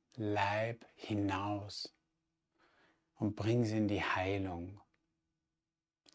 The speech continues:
Verspannungen, Schmerzen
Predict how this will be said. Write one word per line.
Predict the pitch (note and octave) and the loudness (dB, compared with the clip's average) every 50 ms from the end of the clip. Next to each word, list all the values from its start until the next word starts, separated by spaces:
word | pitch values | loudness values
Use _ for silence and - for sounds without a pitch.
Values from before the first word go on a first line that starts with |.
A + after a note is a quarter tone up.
| - - - - - - - - _ _ _ _ _ _ _ _ _ | -20 -20 -20 -20 -20 -20 -20 -20 _ _ _ _ _ _ _ _ _
Verspannungen, | - - - - G#2+ - - - - - - - A2 A2 A2 A2 G#2+ G#2+ G#2 G2+ G2 F#2 F2+ F#2 G2 G2+ - _ _ _ _ _ _ _ _ | -14 -8 -4 -2 0 2 2 0 0 0 2 4 4 6 6 6 4 4 2 0 -2 -4 -6 -8 -10 -12 -16 _ _ _ _ _ _ _ _
Schmerzen | - - - - - G#2+ G#2 G2+ G2+ G#2 A2 A2 A#2 A2 - - - - - G#2 G2+ G2+ G#2 A2 A2+ | -20 -20 -10 -6 -2 0 2 2 2 2 2 2 0 -2 -4 -6 -4 0 0 0 0 0 -2 -6 -8